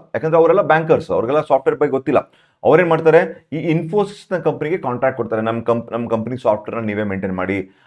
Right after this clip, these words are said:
ಅದು ಡೌನ್ ಆದ್ರೆ ಅಪ್ ಮಾಡಿ, ಅದ್ರ ಅಪ್‌ಗ್ರೇಡ್ ಮಾಡಿದ್ರೆ ಅಪ್‌ಗ್ರೇಡ್ ಮಾಡಿ, ಆ, ಹೊಸದು ಮಾಡಿದ್ರೆ ಹೊಸದು ಮಾಡಿ, ಡಿಸೈನ್ ಮಾಡಿ, ಇವೆಲ್ಲ ಈ ತರ ಕಾಂಟ್ರಾಕ್ಟ್‌ಗಳನ್ನ Infosys ಅಂತ ಕಂಪನಿಗಳು, ಅಂದ್ರೆ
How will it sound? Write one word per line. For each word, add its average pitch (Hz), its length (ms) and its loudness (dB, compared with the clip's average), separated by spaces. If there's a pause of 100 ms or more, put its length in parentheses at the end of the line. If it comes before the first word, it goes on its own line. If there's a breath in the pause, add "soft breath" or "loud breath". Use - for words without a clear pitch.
(120)
ಅದು 117 160 2
ಡೌನ್ 120 240 4
ಆದ್ರೆ 117 180 4
ಅಪ್ 101 220 0
ಮಾಡಿ, 98 420 -2 (200 loud breath)
ಅದ್ರ 113 180 4
ಅಪ್‌ಗ್ರೇಡ್ 113 320 2
ಮಾಡಿದ್ರೆ 117 260 0
ಅಪ್‌ಗ್ರೇಡ್ 101 320 -4
ಮಾಡಿ, 101 440 -2
ಆ, 117 280 0
ಹೊಸದು 123 360 0
ಮಾಡಿದ್ರೆ 120 240 -2
ಹೊಸದು 107 240 -10
ಮಾಡಿ, 101 300 0
ಡಿಸೈನ್ 107 400 -2
ಮಾಡಿ, 101 240 -4
ಇವೆಲ್ಲ 147 380 -2
ಈ 147 60 0
ತರ 131 100 -8
ಕಾಂಟ್ರಾಕ್ಟ್‌ಗಳನ್ನ 120 560 -6 (280)
Infosys 156 440 -4
ಅಂತ 117 100 -6
ಕಂಪನಿಗಳು, 104 420 -6
ಅಂದ್ರೆ 208 260 -4